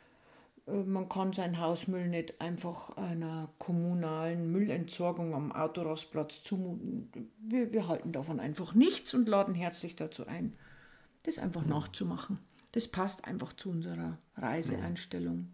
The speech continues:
Speaker 1: fair reisen. Die Zeit am Campingplatz haben wir sehr genossen.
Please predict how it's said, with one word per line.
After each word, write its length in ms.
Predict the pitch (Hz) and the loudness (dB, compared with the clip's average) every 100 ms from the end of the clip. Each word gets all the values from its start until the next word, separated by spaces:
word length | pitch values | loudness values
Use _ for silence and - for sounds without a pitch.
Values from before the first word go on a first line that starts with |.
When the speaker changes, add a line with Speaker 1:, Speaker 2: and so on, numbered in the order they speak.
| - | -16
Speaker 1:
fair 480 | - - 165 151 160 | -18 -6 -4 -2 -4
reisen. 480 | 110 147 160 160 156 - - _ _ _ _ _ _ _ _ _ _ _ _ _ 220 | -4 -2 -2 -2 -4 -12 -20 _ _ _ _ _ _ _ _ _ _ _ _ _ 2
Die 120 | 214 | 2
Zeit 300 | - 226 247 | 8 8 8
am 200 | 247 226 | 8 6
Campingplatz 920 | - 226 277 339 359 370 - - - 269 | 6 4 4 2 -2 0 2 2 2 4
haben 340 | 269 285 277 | 6 8 6
wir 220 | 254 254 | 6 4
sehr 440 | 233 - - 185 190 | 2 -4 0 2 2
genossen. 760 | 185 175 160 170 - - 330 | 0 -2 0 -4 -4 2 2